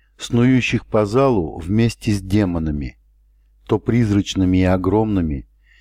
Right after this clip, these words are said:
то почти неотличимыми от людей. Все они, и люди, и духи, наблюдали за плавильными горнами и многочисленными грушевидными сосудами, какими обычно пользуются алхимики.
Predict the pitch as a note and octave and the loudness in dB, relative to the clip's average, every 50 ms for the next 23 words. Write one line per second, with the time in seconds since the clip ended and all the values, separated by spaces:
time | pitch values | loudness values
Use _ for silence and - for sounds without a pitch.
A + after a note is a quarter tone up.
0 | _ _ _ _ - - G#2 - - A#2 G#2 - - - - B2+ B2+ B2 A#2 A2 | _ _ _ _ -4 -4 -2 -2 -2 -2 -2 -4 -8 -6 -2 0 2 2 2 2
1 | G2+ - - G#2 G#2+ G2+ - - - A2+ A2+ G#2+ G#2 G2+ G2+ G#2 F#2 F#2 F2+ - | 0 -2 -4 -6 -8 -6 -4 -2 0 0 2 2 2 2 2 0 0 -2 -4 -2
2 | G2 G2 G2 F2+ F2 E2 C#2+ B1 - _ _ _ _ _ _ _ _ _ _ _ | 0 0 0 0 0 -2 -2 -4 -8 _ _ _ _ _ _ _ _ _ _ _
3 | _ _ _ _ _ _ _ _ _ _ _ _ _ _ - - - A2+ A2+ A2+ | _ _ _ _ _ _ _ _ _ _ _ _ _ _ -12 -6 -2 0 2 2
4 | G#2+ G#2+ G#2+ A2 A#2+ A#2+ A#2 A2 F#2 - _ - - G#2 G#2 G#2+ A2+ A2 G#2 F#2+ | 2 2 0 0 0 0 0 -2 -4 -8 _ -6 -4 -2 0 2 2 2 2 2
5 | E2+ F2 F2 - - G2 G2 F#2 G2 A2+ C3+ C#3 - - - - - - _ _ | 0 -2 -2 -2 -2 -2 -2 0 0 0 0 0 -2 -4 -6 -6 -6 -8 _ _
6 | _ _ _ _ _ _ _ _ - G2 G#2+ A2 A2 A#2 B2 B2+ A#2 B2 C3 C#3 | _ _ _ _ _ _ _ _ -4 -2 -2 0 0 0 0 0 2 2 2 2
7 | C3+ B2 G2 E2+ G#2 G2+ - - G#2 G2+ G2+ A2 A#2+ A#2+ A#2 A2 A2 G2+ G#2+ G#2+ | 2 0 0 -2 -2 -4 -2 0 0 2 2 0 0 -2 0 0 0 0 0 0
8 | G2+ G2 F#2+ A2 B2 B2 A2 A2 G#2 F#2+ F2 D2+ - - _ _ _ _ - - | -2 0 0 2 2 2 0 0 -2 0 0 -2 -4 -8 _ _ _ _ -20 -20
9 | _ _ - A2+ A2+ A2+ A2+ A2+ A2 G2+ A2 G#2 - - C3 C3+ B2+ - - G#2+ | _ _ -2 0 2 2 2 2 2 2 0 -2 0 -2 -2 -4 -2 -2 -2 0
10 | G2+ G2 F#2 F2+ E2 D2+ - - F2 F2+ F#2+ G2 - - G#2 G2 G2 A2+ A#2 G#2+ | 0 2 2 0 0 -2 -4 -6 -2 -2 -2 0 0 0 -2 0 0 0 0 0
11 | G#2+ G#2+ G#2 G#2+ G2+ - - G#2+ G2 - - A2+ A2 F2+ E2+ E2 D2 C#2 B1 - | 2 2 2 2 0 0 -2 -2 -2 -2 -2 -2 0 0 0 -2 -4 -4 -8 -12
12 | - _ _ _ _ _ _ _ - - G2 - - A2 G#2+ G#2 G2+ F#2 F2 F2 | -16 _ _ _ _ _ _ _ -4 -4 -2 -2 0 0 0 2 2 0 0 0
13 | G#2+ B2 - - - G2 F2 - - - F#2 G2 F#2+ F2+ G2 G2 F#2 - - F#2+ | -2 -2 -2 -2 -4 -4 -4 -2 0 0 0 0 2 2 0 0 0 0 0 0
14 | F2+ F#2 F#2 - - G2 F2+ E2+ D#2 D2 - - D2 A#1 - | 0 0 -2 -2 -2 -2 -2 0 -2 -4 -8 -10 -12 -12 -12